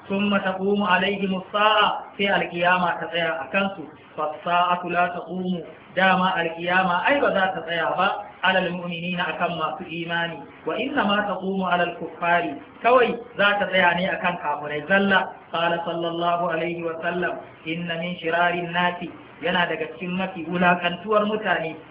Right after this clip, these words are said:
man tudrikumus sa'a, waɗanda alkiyama za ta tarda ku suna raye, wa hum ahya.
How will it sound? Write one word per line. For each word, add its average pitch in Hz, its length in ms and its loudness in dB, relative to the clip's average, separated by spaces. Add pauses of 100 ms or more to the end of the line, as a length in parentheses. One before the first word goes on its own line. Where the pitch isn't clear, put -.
(100)
man 208 340 2
tudrikumus 180 800 -4
sa'a, 190 540 2 (100)
waɗanda 185 480 2
alkiyama 180 640 0
za 180 180 2
ta - 80 -8
tarda 180 400 0
ku 156 140 -8
suna 165 260 -2
raye, 139 260 -2
wa 175 120 2
hum 175 180 -6
ahya. 151 480 -2